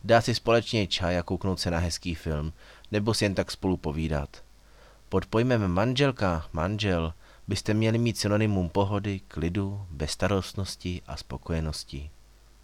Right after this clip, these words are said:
Za druhé, máte pocit bezpečí a jistoty?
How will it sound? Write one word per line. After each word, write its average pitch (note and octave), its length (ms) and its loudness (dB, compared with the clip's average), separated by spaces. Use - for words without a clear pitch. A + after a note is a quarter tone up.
Za F#2 180 4
druhé, G2 460 0
máte A2+ 340 2
pocit A2 380 0
bezpečí F#2+ 600 -2
a E2+ 60 2
jistoty? C3 640 -4